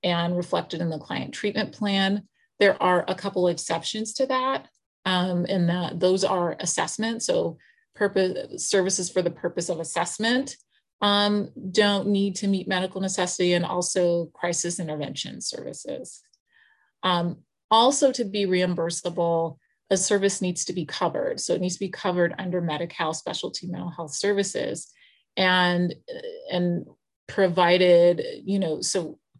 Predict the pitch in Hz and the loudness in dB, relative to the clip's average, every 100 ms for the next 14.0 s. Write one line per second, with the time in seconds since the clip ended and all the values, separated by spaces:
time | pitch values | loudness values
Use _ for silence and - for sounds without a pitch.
0 | - 175 - 180 180 180 185 180 180 180 | 0 2 0 -4 -2 0 0 2 2 0
1 | 170 180 180 180 175 175 - 156 - 254 | -4 0 4 4 2 -2 -2 -4 -2 2
2 | 247 - 165 165 - _ _ _ _ _ | 2 2 0 0 -2 _ _ _ _ _
3 | 220 214 226 254 - 220 208 202 185 - | 2 4 4 2 2 4 4 4 0 -2
4 | 185 175 175 175 175 - _ _ _ _ | -2 0 0 -2 -4 -8 _ _ _ _
5 | 185 185 196 208 190 165 - 220 240 247 | 2 4 4 2 0 -4 -4 -4 0 0
6 | 208 165 - - 170 160 160 160 165 - | 0 -2 -2 -4 -4 -2 -2 -2 -2 -6
7 | - _ _ - 180 170 - 185 180 180 | -12 _ _ -4 -2 -2 -2 2 4 4
8 | 196 175 - 175 165 175 156 180 151 139 | 4 0 -2 -4 -4 -4 -6 -6 -8 -8
9 | 180 147 240 - 190 156 156 151 - - | -8 -4 -4 -4 -4 -6 -6 -10 -10 -8
10 | 165 - - 143 - - - _ _ - | -8 -6 -6 -6 -8 -10 -12 _ _ 0
11 | 214 254 254 - - 220 190 175 180 - | 2 4 2 0 -4 -4 2 4 4 0
12 | - - 175 170 165 156 165 156 156 - | -4 -4 -2 0 0 -2 -6 -8 -8 -8
13 | - 175 _ _ _ - 175 170 170 - | -10 -12 _ _ _ -8 -6 -4 -6 -8